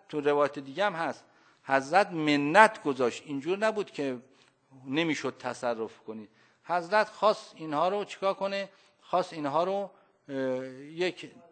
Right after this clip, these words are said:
مؤلفت قلوب، تألیف قلبی کرده باشه، مسلمان هستن. در روایت هستش که همون، در همین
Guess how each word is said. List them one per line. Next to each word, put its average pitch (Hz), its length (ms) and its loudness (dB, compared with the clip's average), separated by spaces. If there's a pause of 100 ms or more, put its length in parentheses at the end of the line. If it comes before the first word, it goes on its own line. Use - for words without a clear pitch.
(960)
مؤلفت 147 560 0
قلوب، 147 480 -2
تألیف 156 420 0
قلبی 190 400 6
کرده 143 280 0
باشه، 135 200 -6
مسلمان 143 500 -4
هستن. 127 380 -6 (500)
در 151 140 6
روایت 156 420 4
هستش 185 380 -4
که 202 260 -4 (720)
همون، 165 280 -4
در 147 160 0
همین 160 340 -8